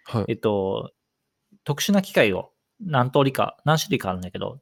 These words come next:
Speaker 2: 特殊な機械を使うことで、
Speaker 1: はい。
Speaker 2: えっと、立体構造を予測するというか、まあ、調べることは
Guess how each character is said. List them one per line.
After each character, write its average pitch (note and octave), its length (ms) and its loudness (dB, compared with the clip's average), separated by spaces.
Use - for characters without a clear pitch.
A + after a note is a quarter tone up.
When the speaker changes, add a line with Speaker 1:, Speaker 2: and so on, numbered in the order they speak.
Speaker 2:
特 - 220 -16
殊 - 80 -4
な D#3+ 80 0
機 - 100 -14
械 D#3 100 4
を D3 60 2
使 C#3+ 180 0
う C#3+ 60 6
こ C#3+ 80 2
と D3+ 100 6
で、 F3+ 80 2
Speaker 1:
は D3+ 60 2
い。 - 60 -10
Speaker 2:
え A2 60 -2
っ G2+ 40 0
と、 F#2 220 -2
立 G#2+ 160 -4
体 A2 160 2
構 A#2 100 4
造 G2 140 2
を F2+ 240 -4
予 A#2+ 60 2
測 - 220 -4
す A2+ 140 -4
る A2+ 120 -6
と - 80 -6
い - 20 -6
う - 20 -6
か、 - 80 -8
ま G2+ 60 0
あ、 - 20 0
調 - 180 4
べ D3 80 6
る D3+ 60 6
こ E3 80 4
と - 80 2
は F#2+ 140 2